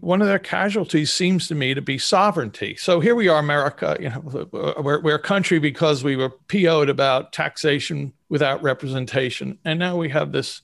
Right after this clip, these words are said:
globalist, uh, scheme going on. I don't, that, that to me, uh, disasso-, puts us at arm's length from our sovereignty, our ability to control situations, which includes taxation. So, Victor, would, it,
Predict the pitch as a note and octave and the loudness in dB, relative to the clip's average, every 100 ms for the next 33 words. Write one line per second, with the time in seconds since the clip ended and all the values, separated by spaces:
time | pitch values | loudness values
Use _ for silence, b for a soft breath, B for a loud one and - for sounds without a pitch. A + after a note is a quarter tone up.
0 | - D#3+ D#3+ D3 C#3+ C3+ - - - C#3 | 0 2 2 2 2 0 -4 -10 -8 -8
1 | A#2 - E3 C#3+ C#3 C3+ B2+ C3 C3+ B2 | -6 -4 0 0 0 0 0 -2 -6 -4
2 | B2 B2 A#2 - D3 D3+ - E3 G2 - | -4 -6 -10 -4 -4 -4 -8 -10 -8 -2
3 | C3+ - E3+ G3 G#3 F3+ E3+ E3+ D3 C#3 | -2 0 2 4 6 4 2 2 2 2
4 | B2+ D3 - C3+ - D3 D3 F#3 F3 D#3 | 0 -4 -4 -2 0 0 2 0 2 2
5 | C#3+ D3 C#3 C3+ C3+ C3+ - C#3 D3+ - | 2 2 2 2 0 -6 -2 0 0 -2
6 | C3 B2 B2+ G#2+ - D3+ C#3 C#3 C3 C#3+ | -2 0 0 -2 0 2 2 0 -2 0
7 | C3 A#2+ B2 C#3 C#3 B2 B2 A#2+ B2+ - | 2 2 2 2 2 0 -4 -6 -8 0
8 | C3 B2 C3 - - C3+ B2+ B2 C3 C3 | 0 0 -4 -6 -6 -2 -2 -4 -6 -8
9 | B2 - b b b b - B2 - C3 | -8 -12 b b b b -6 -4 -4 -4
10 | C#3+ A2 - - - - C3 B2 - A#2+ | -2 -4 -6 -8 -8 -4 -2 -2 -6 -8
11 | A#2 C#3 C3 - A3 A3 G#3 A3 - - | -6 -4 -2 0 0 4 4 2 -2 -8
12 | - G3 | -2 -2